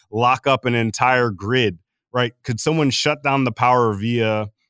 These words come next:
ransomware or something similar to it? Those are, like, some of the big scary items that people are concerned about. And then obviously the things with the hospital, like, people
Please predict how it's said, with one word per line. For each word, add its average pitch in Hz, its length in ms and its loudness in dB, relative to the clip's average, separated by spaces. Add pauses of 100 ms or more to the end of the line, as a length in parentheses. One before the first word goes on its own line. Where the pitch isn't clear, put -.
ransomware 123 640 0
or 110 40 0
something 110 720 -4
similar 139 500 0
to 113 240 -4
it? 98 160 -6 (180)
Those 185 240 0
are, 180 60 2
like, 147 200 0
some 156 220 0
of 156 80 2
the 135 80 0
big 123 380 0
scary 123 640 -2 (180)
items 117 400 0
that 107 100 -4
people 113 300 -4
are 104 100 -2
concerned 110 500 -4
about. 92 320 -6 (280)
And 147 100 2
then 147 100 2
obviously 151 520 2
the 127 100 -4
things 135 300 -2
with 120 100 -4
the 104 140 -2
hospital, 110 560 -2
like, 98 180 -10 (220)
people 160 560 -2